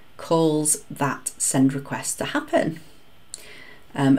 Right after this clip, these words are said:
another thing you might want to be aware of is, uh, logging output to the console. So you can do this by adding a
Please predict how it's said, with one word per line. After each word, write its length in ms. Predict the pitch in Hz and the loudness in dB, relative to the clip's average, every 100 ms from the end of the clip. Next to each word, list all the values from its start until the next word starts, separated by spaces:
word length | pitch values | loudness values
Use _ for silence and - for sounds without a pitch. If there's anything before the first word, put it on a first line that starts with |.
| - | 2
another 400 | 185 196 226 247 | 0 2 4 2
thing 480 | - 196 190 175 - | 4 4 4 0 -2
you 200 | 170 170 | 0 2
might 260 | 156 - | 2 2
want 120 | 151 | 0
to 60 | 151 | 0
be 280 | 147 143 139 | 0 0 0
aware 480 | 143 151 156 147 139 | -2 0 0 2 2
of 400 | 143 - - - - - - - - | 2 2 -4 -12 -18 -20 -20 -20 -10
is, 760 | - 143 143 143 143 147 - - - | 2 6 8 8 6 6 4 2 -2
uh, 360 | 135 139 139 | 0 0 -2
logging 920 | - 160 180 175 170 151 147 151 147 - - - | -2 0 2 2 4 2 4 2 0 -8 -20 -10
output 680 | 135 147 131 - 143 135 - - - - | -2 -2 -2 -4 0 0 -2 -14 -20 -12
to 340 | - 143 139 131 | -4 0 2 2
the 80 | |
console. 600 | 135 139 135 131 135 - | -2 0 2 2 0 -2
So 160 | - - | -4 -2
you 220 | 131 165 | -2 -2
can 220 | 165 165 | -2 -2
do 200 | 165 190 | 0 0
this 180 | 175 170 | 0 -2
by 440 | - 151 147 143 143 - - - - - - - - - - - - - - - - - - - - - - | -2 0 2 0 -2 -12 -20 -20 -20 -20 -20 -20 -20 -20 -20 -20 -20 -20 -20 -20 -20 -20 -20 -20 -20 -18 -14
adding 500 | - 151 156 143 - - | -4 -2 2 2 2 0
a 380 | 139 127 139 | 0 2 0